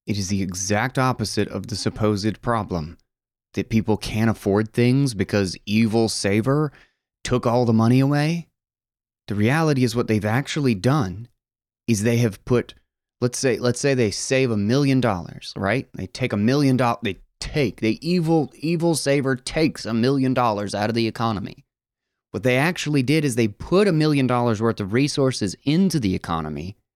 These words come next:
and stopped consuming it themselves. So someone who was bidding up the prices, making things more unaffordable and more difficult to attain, and taking supply off the market has stopped doing so.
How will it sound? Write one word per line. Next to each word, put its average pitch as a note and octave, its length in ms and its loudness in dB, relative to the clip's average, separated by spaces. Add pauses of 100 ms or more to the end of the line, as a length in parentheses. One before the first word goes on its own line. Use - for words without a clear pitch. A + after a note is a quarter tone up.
(260)
and C#3 240 0
stopped - 640 -2
consuming C#3+ 640 2
it A#2 220 -2
themselves. D3 840 -2 (480)
So C3+ 160 0
someone F#3+ 340 2
who E3+ 140 4
was A#2+ 180 2
bidding E3 460 2 (100)
up D#3 320 0 (140)
the B2 100 -2
prices, G#2 480 -2
making D3 360 0
things D3 340 0 (180)
more D3 400 2
unaffordable A2 800 0
and A2+ 140 -2
more C3 160 0
difficult D3+ 680 0
to A#2 120 -2
attain, G2 560 -2 (300)
and D#3 200 0
taking E3 360 0
supply D3 420 0
off C3 160 0
the A#2 80 -2
market B2+ 400 0
has D#3+ 320 -4
stopped D#3+ 540 -4
doing C3+ 360 2
so. E2+ 380 -4